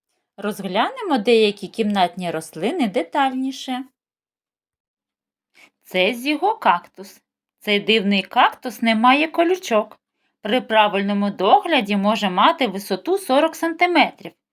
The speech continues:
Його люблять за невибагливість і красивий зовнішній вигляд. Фіалка — красива тендітна квітка з гарними різнокольоровими квітами,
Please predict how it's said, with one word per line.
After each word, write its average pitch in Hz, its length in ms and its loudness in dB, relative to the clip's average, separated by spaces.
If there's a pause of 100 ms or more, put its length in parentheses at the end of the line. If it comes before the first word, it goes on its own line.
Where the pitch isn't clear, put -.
(300)
Його 247 340 0
люблять 214 420 -2
за 226 120 0
невибагливість 202 1080 0
і 180 60 -18
красивий 233 800 0
зовнішній 202 760 0
вигляд. 160 680 -10 (1400)
Фіалка — 202 680 2
красива 220 640 0
тендітна 220 600 -4
квітка 208 680 -8 (460)
з 160 160 -14
гарними 226 840 2
різнокольоровими 202 1080 -2
квітами, 220 720 -2